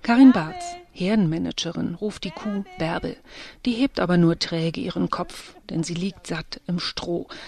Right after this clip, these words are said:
Speaker 1: so wie alle anderen achtzig Milchkühe im Lobethaler Stall. Sie sind schwarz-weiß oder braun-weiß gefleckt. Die Tiere kauen und kauen, verdauen wieder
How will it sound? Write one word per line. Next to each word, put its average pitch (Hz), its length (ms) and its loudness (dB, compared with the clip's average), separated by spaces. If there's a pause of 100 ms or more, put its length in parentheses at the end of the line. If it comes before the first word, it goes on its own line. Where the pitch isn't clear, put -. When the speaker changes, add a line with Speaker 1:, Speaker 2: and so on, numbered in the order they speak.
(100)
Speaker 1:
so 254 280 4
wie 226 120 -2
alle 190 220 -2
anderen 196 440 6
achtzig - 380 -6
Milchkühe 196 500 0
im 175 140 2
Lobethaler 170 500 -4
Stall. 165 420 -8 (240)
Sie 220 140 -8
sind 269 260 10
schwarz-weiß 208 720 -4
oder 170 220 -8
braun-weiß 196 680 2
gefleckt. - 480 -8 (420)
Die 262 80 -4
Tiere 240 280 -2
kauen 220 560 0
und - 200 -2
kauen, 196 520 0
verdauen 175 760 -2
wieder 180 580 -4